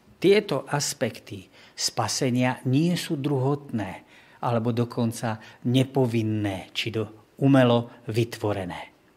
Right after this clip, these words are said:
Preto si o praktickom prežívaní týchto rozmerov kresťanstva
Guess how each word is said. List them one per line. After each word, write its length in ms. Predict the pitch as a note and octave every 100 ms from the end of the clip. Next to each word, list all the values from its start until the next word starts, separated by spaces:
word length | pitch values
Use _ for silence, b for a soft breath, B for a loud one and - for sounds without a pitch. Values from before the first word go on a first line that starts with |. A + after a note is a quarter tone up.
| _ _ B B B B -
Preto 320 | D#3 F#3+ F3
si 240 | - B2+ -
o 80 |
praktickom 1120 | A2+ - D3 D3 E3 - - B2 A2 - - -
prežívaní 720 | B2+ C#3+ C3+ C3+ B2+ A#2+ A2
týchto 400 | C3 A#2 - A2
rozmerov 480 | A#2 A#2 A2 G2 -
kresťanstva 880 | G#2 - - G#2 G2+ - B2+ B2